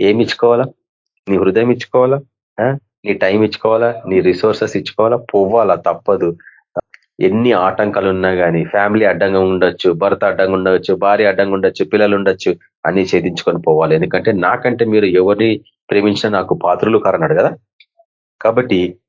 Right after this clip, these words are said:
సమూయేలు గ్రంథంలో నుంచి ఒక వాక్యాన్ని మనం చూపిస్తానండి మీకు. ఎందుకంటే సమూయేలు గ్రంథం అంటే నాకు చాలా ఇష్టం.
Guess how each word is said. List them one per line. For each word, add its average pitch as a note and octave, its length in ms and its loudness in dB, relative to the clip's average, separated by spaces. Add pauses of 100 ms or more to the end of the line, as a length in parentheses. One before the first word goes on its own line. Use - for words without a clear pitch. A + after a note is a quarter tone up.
(180)
సమూయేలు D3 460 2
గ్రంథంలో G2 420 0
నుంచి F#2 200 -2
ఒక F2 100 2
వాక్యాన్ని F2 440 0
మనం D#2+ 260 -2
చూపిస్తానండి C#3+ 560 -2
మీకు. - 200 -6
ఎందుకంటే - 380 -2 (380)
సమూయేలు B2 340 0
గ్రంథం B2+ 260 2
అంటే A#2+ 140 -2
నాకు A#2 260 -2
చాలా G2+ 140 2
ఇష్టం. G2+ 320 -2